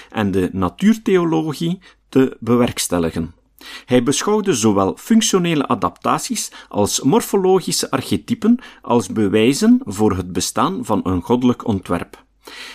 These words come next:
Zijn leermeester Knox kon zich niet verzoenen met de verwijzing naar functies om vormen te verklaren.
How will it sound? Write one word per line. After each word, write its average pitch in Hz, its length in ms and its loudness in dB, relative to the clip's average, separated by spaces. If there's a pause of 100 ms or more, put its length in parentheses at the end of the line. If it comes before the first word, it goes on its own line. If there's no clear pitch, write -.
(100)
Zijn 123 240 6
leermeester 139 640 2
Knox 95 520 0 (180)
kon 107 200 2
zich 82 320 -6
niet - 260 2
verzoenen 160 580 0
met 131 160 0
de 101 80 -4
verwijzing 101 680 0
naar 101 180 -2
functies - 600 -2 (200)
om 90 240 0
vormen 127 480 2
te 107 100 -2
verklaren. 90 680 -2